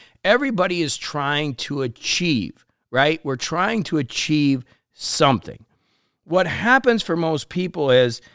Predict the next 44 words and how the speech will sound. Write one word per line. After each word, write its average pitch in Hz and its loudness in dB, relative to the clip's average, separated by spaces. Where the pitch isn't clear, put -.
they 160 4
want 151 2
things 139 -2
so 156 2
bad, 113 -2
okay? 143 -4
So - -2
you 185 2
start 160 2
wanting 196 0
things 165 -2
so 220 2
bad 147 2
that 175 0
you 185 2
actually 208 2
get 127 0
the 147 0
want. 135 0
That's 135 -4
a 156 0
metaphysical 170 0
concept, 160 -4
but 160 -6
I, 147 -4
I, 143 -4
I, 143 -6
it 147 -4
really 175 2
happens. 113 -6
Like, 110 -8
"I 113 -6
want 170 -2
money." 147 2
You 143 0
know, 151 2
a - -2
lot 160 4
of 175 -2
people 160 -4
walk 147 0
around 131 -2
wanting 143 2
money, 117 2